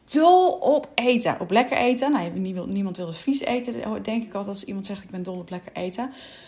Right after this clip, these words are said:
Maar ik ben echt gek op eten en iemand die alles ruikt. Ik heb een hele sterke ge-, geur-, eh, ruikvermogen en ik wil alles proeven.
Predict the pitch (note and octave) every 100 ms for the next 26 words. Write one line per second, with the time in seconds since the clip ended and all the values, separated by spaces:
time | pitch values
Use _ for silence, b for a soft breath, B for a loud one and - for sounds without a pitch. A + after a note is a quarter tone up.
0 | B - B3+ C4+ C#4 C#4 - - D4+ D#4
1 | - - E4+ E4 C#4+ - C4+ D4+ - A#3+
2 | B3 B3 A#3+ - - C#4+ A#3+ G#3 G3 G#3
3 | C#4+ G4 - - - A3 A3 A#3+ A3+ A#3+
4 | A#3 G3 - - - C4+ D4+ - G#3+ G3+
5 | B3 D4+ C#4 C#4+ C#4+ C#4+ - A3+ - -
6 | C#4+ D4 - - - D4+ D#4 F4+ A#4+